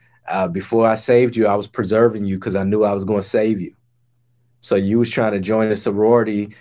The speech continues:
I ain't want you to join a sorority 'cause I wasn't gonna let you pledge to them guys 'cause I knew later on down the line you was gonna have to pledge to me. So you can't be pledged to me and be pledged to the, the, the,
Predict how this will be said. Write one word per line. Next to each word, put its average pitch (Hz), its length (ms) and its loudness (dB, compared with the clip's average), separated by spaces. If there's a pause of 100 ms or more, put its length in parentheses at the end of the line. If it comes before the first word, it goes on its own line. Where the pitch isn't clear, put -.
(200)
I 107 220 -2
ain't 110 160 0
want 120 220 0
you 113 80 -4
to 101 80 -2
join 101 260 -2
a 98 40 -4
sorority 98 500 0
'cause 95 160 -4
I 98 100 0
wasn't 104 240 -2
gonna 101 180 0
let 101 200 -2
you 101 80 -6
pledge 104 300 -2
to - 80 -6
them 101 140 -2
guys 107 380 0
'cause 95 160 -4
I 95 80 -2
knew 104 240 -2
later 107 220 0
on 104 140 0
down 104 180 0
the 98 60 -4
line 110 360 0
you 98 80 -4
was 104 80 -6
gonna 101 120 -2
have 98 100 -2
to 98 60 -6
pledge 110 320 -2
to 113 100 -2
me. 135 320 0 (1400)
So - 160 -4
you 95 200 -2
can't 120 260 0
be 123 120 0
pledged 143 380 2
to 127 60 -4
me 139 340 2
and 113 100 0
be 113 100 -2
pledged 123 400 2
to 127 100 2
the, 110 280 0
the, 104 200 -2
the, 98 340 -4